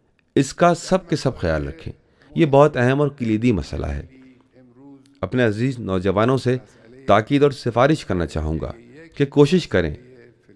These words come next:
کہ معاشرے کے اندر نفرت پھیلانے والا کوئی کام نہ کیا جائے۔ پسند ناپسند کا اختلاف ہو سکتا ہے، اس میں کوئی حرج نہیں، لیکن سب آپس میں برادرانہ انداز میں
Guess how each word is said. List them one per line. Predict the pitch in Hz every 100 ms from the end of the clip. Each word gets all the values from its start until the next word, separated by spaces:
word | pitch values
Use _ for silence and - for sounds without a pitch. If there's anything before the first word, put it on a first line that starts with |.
| - _ -
کہ | 143
معاشرے | 131 127 160 165
کے | 160
اندر | 143 139
نفرت | 139 110 110 107
پھیلانے | 95 95 101
والا | 98 90 95
کوئی | - 98
کام | 95 104 123 - - _ -
نہ | 127 156
کیا | 113 87
جائے۔ | 80 - - _ _ _ 92 _
پسند | 104 101 117
ناپسند | 101 101 98 107
کا | 95
اختلاف | 82 - 92 101 123 104
ہو | 143
سکتا | 180 - 80 73
ہے، | 87 - _
اس | - 110
میں | 170
کوئی | - 175
حرج | 135 95 90
نہیں، | 78 73 - _ _ _ -
لیکن | 117 160
سب | 147 165 143 - - - - - -
آپس | 87 92 135 139
میں | 135
برادرانہ | 98 82 82 82 90 101 113
انداز | 92 80 92 113
میں | 95